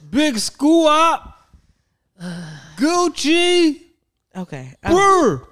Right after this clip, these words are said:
Speaker 1: brr.
Speaker 2: So we got a lot on the agenda today to talk about.
Speaker 1: Hey, hell yeah.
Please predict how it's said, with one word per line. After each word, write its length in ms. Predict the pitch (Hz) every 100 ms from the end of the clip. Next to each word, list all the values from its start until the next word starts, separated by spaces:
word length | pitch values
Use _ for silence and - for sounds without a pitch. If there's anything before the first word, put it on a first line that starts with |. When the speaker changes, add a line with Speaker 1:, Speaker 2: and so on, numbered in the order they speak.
| -
Speaker 1:
brr. 440 | 370 415 359 214
Speaker 2:
So 120 | 151 240
we 80 | 349
got 160 | 285
a 80 | 214
lot 240 | 254 320
on 120 | 254 254
the 80 |
agenda 300 | 220 202 214
today 260 | 190 196 196
to 80 | 175
talk 240 | 208 226
about. 440 | 170 147 160 262 _ _ _ -
Speaker 1:
Hey, 400 | 151 117 110 120
hell 400 | 131 175 185 180
yeah. 420 | 202 175 104